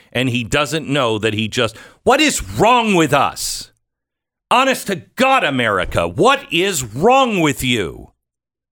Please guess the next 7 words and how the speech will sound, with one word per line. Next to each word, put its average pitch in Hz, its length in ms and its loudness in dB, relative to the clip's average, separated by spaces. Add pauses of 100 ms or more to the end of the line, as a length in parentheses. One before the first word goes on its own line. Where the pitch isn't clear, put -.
(600)
How 269 220 0
is 294 240 2
this 175 400 -2
not 202 600 0 (320)
clearly 151 1300 0 (260)
a 180 100 2
problem? 160 920 0